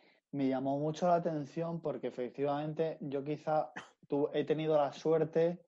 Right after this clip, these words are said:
quizá por la educación que he recibido o por el carácter que tengo, de que palabras como estrés y ansiedad han sido palabras desconocidas para mí hasta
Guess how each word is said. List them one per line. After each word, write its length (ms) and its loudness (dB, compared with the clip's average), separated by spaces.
quizá 240 6
por 100 8
la 80 10
educación 420 8
que 80 8
he 40 8
recibido 540 8
o 100 10
por 380 10
el 160 10
carácter 480 8
que 80 8
tengo, 340 6
de 180 8
que 600 6
palabras 540 2
como 340 4
estrés 540 4
y 80 8
ansiedad 600 6
han 160 4
sido 540 10
palabras 580 10
desconocidas 720 2
para 240 4
mí 160 0
hasta 580 -4